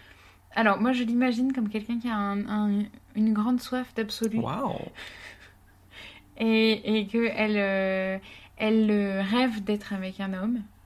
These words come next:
Speaker 1: euh, et qu'elle cherche en, en, elle, c'est pour ça qu'elle multiplie les conquêtes en cherchant l'homme, euh, l'homme avec qui, enfin, qui saura l'aimer comme son mari n'a pas su. Et, euh, et finalement que, parce que c'est vrai que le fait qu'elle le poursuive et tout, c'est,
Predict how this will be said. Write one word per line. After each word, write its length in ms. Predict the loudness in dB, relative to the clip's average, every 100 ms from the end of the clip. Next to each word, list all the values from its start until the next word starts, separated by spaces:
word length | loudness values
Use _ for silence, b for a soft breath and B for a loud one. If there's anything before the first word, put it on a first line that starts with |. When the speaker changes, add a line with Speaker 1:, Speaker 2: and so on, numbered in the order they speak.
| b b b b _ _ -6
Speaker 1:
euh, 120 | -4
et 100 | -2
qu'elle 160 | 2 2
cherche 340 | 0 -4 -4
en, 120 | -4 -4
en, 300 | -6 -8 -8 -14 -20 _ _ _ _ -20 -20 -10
elle, 140 | -8 -8
c'est 100 | -10
pour 140 | -8
ça 120 | -6
qu'elle 160 | -2 -2
multiplie 440 | -2 -4 -10 -6
les 100 | -6
conquêtes 380 | -6 -6 -6 -6
en 60 | -10
cherchant 360 | -12 -14 -10
l'homme, 220 | -8 -8
euh, 200 | -8 -10 -12
l'homme 300 | -8 -8 -8 -10 -12
avec 200 | -12 -12
qui, 440 | -10 -10 -10 -14 -10
enfin, 160 | -10
qui 140 | -10 -6
saura 280 | -4 -2
l'aimer 280 | -2 -4 -6 -10
comme 100 | -12
son 140 | -10
mari 220 | -8 -8
n'a 100 | -12
pas 140 | -12 -14
su. 200 | -16 -20 -20 B B B B B -20 -2
Et, 280 | 2 4 4
euh, 220 | 0 -2 -4
et 100 | -6
finalement 540 | -2 -2 0 0 0
que, 600 | 0 -2 0 -2 -6 -10 -10
parce 140 | -10
que 160 | -6 -6
c'est 140 | 0
vrai 140 | 0 2
que 80 | 0
le 120 | 0
fait 160 | 0
qu'elle 200 | -2 0
le 100 | -2
poursuive 400 | -4 -8 -2 0
et 80 | 0
tout, 160 | -2 -6
c'est, 160 | -6